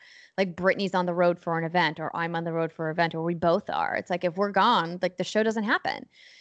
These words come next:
You know, and one of the things that we've always committed to is always making sure the Friday show is every single Friday, no matter what.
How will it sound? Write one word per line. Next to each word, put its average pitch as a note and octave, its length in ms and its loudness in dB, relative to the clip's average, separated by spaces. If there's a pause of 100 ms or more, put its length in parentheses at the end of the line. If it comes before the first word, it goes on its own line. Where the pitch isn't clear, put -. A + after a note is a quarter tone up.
(160)
You G3+ 80 -2
know, G3+ 160 6
and G3+ 140 0
one A3 100 4
of A3+ 80 0
the A3 60 0
things G#3+ 260 -2
that G3+ 80 -2
we've G3+ 220 0
always F#3 260 4
committed G3 400 0
to F3+ 200 0
is E3+ 100 -2
always F3 240 2
making F3+ 220 -4
sure F3+ 140 0
the F3 100 0
Friday E3+ 400 2
show E3 320 2
is E3 280 -2
every F3+ 260 0
single E3+ 280 -4
Friday, D#3+ 420 2
no F#3 120 -4
matter D#3+ 320 -2
what. D#3+ 380 0